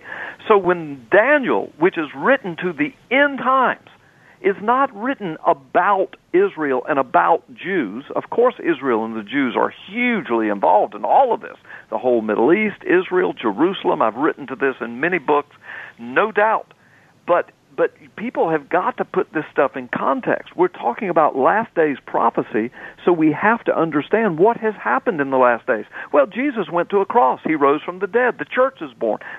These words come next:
The gospel's being preached for two thousand years. There has been no temple on the Temple Mount for two thousand years almost, since, since seventy A D. And so, and, and so,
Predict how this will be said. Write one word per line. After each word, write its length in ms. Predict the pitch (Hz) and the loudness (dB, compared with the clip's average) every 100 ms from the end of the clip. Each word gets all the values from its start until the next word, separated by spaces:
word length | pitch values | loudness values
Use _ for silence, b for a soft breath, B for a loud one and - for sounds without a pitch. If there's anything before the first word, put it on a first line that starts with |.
| B | B
The 60 | |
gospel's 500 | 190 220 - - 156 139 | 0 2 0 -2 -2 0
being 220 | 147 131 | -2 0
preached 260 | 160 143 | -2 -2
for 80 | - | -8
two 220 | 151 180 | -6 -4
thousand 420 | 175 185 190 208 214 | 0 2 0 -2 -2
years. 300 | 262 180 - B B B | 0 0 -2 B B B
There 140 | 202 | 0
has 380 | 190 247 247 214 175 | 2 0 2 0 -2
been 260 | 220 226 220 | -2 0 0
no 160 | 226 | -2
temple 400 | 214 - 240 208 | -2 -4 -2 2
on 140 | 185 190 | 2 0
the 80 | 180 | -4
Temple 340 | 226 202 185 | -4 -2 -2
Mount 480 | 170 196 220 170 - - b b - | 2 2 2 -2 -12 -20 b b 0
for 120 | 190 | 0
two 340 | - - 220 - | 0 -6 -10 -8
thousand 640 | - 202 220 202 185 165 - 165 | 0 4 4 2 -6 -10 -12 -8
years 380 | 180 262 208 117 | -2 2 2 2
almost, 460 | 127 135 113 113 101 - 156 | 2 0 2 0 -2 -8 -8
since, 160 | 156 - _ - | -8 -10 _ -6
since 160 | 160 - | -6 -2
seventy 380 | 170 165 156 156 | 0 0 0 2
A 140 | 156 170 | 2 2
D. 280 | 269 240 - B B B B B | 0 -2 -6 B B B B B
And 160 | 170 165 | -2 0
so, 300 | 196 175 160 B B B _ | 2 2 0 B B B _
and, 180 | 170 165 - - - | -2 -2 -6 -8 -2
and 160 | 165 151 - | -2 -2 0
so, 320 | 175 160 | 2 2